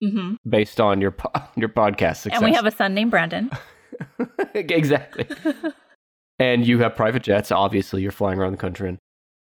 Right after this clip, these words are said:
Speaker 2: can you imagine not leaving part of the inheritance to your church, which in theory was founded to help people?
Speaker 1: Right. And what made us our money, right? And
Speaker 2: Yes.
Speaker 1: it's everything we believe in. We put our whole heart and soul into it.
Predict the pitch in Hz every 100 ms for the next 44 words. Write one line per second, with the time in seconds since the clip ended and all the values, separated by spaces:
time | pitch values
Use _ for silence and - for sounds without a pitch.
0 | _ _ _ _ - 127 160 156 156 123
1 | 104 120 113 120 135 139 147 - _ -
2 | 123 135 120 107 113 120 139 - 131 110
3 | 98 - 135 135 120 127 113 104 120 151
4 | 160 175 170 - 123 123 - - 120 143
5 | 156 135 107 98 143 - - 160 - 190
6 | - _ _ 226 233 311 370 254 - -
7 | 214 220 226 220 - _ 202 196 196 208
8 | 196 190 - 190 185 262 349 165 175 196
9 | 226 - 180 185 190 190 156 131 - -
10 | 160 170 175 180 170 180 269 311 277 220
11 | - 165 160 - 175 170 160 220 214 -
12 | 175 269 269 262 247 269 247 247 247